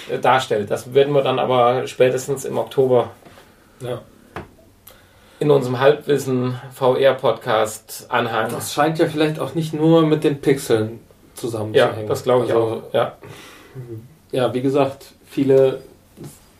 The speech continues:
Speaker 2: Berichte, die alle Brillen ausprobiert haben, sagen ja auch, trotz der kleineren Pixelanzahl ist die PlayStation V R
Speaker 1: Subjektiv angenehm.
Speaker 2: angenehmer und ja,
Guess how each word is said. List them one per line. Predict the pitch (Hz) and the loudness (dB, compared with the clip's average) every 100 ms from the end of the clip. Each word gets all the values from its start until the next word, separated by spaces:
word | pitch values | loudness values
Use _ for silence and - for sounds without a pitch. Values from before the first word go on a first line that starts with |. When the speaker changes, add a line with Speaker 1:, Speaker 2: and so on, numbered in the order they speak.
| _ _ - | _ _ -2
Speaker 2:
Berichte, | 127 135 135 139 131 131 131 123 | 2 2 4 6 6 4 -2 -12
die | 120 127 - - - _ _ _ _ - | -10 -10 -12 -20 -20 _ _ _ _ -4
alle | 127 127 127 | 2 4 4
Brillen | 123 123 123 | 4 4 4
ausprobiert | 110 117 - 123 127 | 2 -2 0 2 2
haben, | 127 123 | 0 0
sagen | 117 113 127 | 0 0 -2
ja | 123 | -2
auch, | 123 131 127 - _ _ | 0 -2 -4 -16 _ _
trotz | 120 117 - | -2 -2 0
der | 123 117 113 | 0 0 -2
kleineren | - 113 127 120 117 | -2 0 2 0 -2
Pixelanzahl | 117 - - 117 117 131 123 | -4 -4 -6 -6 -6 -6 -4
ist | - - - | -6 -8 -8
die | |
PlayStation | 127 113 110 - 120 117 131 127 127 - - - - | 0 2 2 0 -2 -2 -2 -2 -4 -10 -20 -20 -14
V | - 120 | -2 -2
R | 120 | 2
Speaker 1:
Subjektiv | 117 131 131 131 127 135 | 2 2 2 0 -2 0
angenehm. | 113 110 110 117 104 - | 0 2 0 -4 -10 -10
Speaker 2:
angenehmer | - 127 135 139 147 147 143 | -4 0 2 4 2 2 2
und | 127 131 131 - - - - | 2 -2 -6 -16 -20 -20 -4
ja, | 131 113 | 0 0